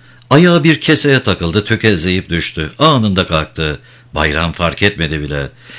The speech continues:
Sevdiceğinin tökezleyip düşüşünü fark edemeyecek kadar kendinden uzaklaşmıştı.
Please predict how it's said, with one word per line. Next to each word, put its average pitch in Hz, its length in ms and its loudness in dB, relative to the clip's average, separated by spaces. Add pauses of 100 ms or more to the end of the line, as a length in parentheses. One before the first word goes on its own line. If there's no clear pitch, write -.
(120)
Sevdiceğinin 151 800 2
tökezleyip 123 680 0
düşüşünü 101 460 -2
fark 110 300 -2
edemeyecek 120 600 0
kadar 107 300 -2
kendinden 92 560 0
uzaklaşmıştı. 80 1080 -4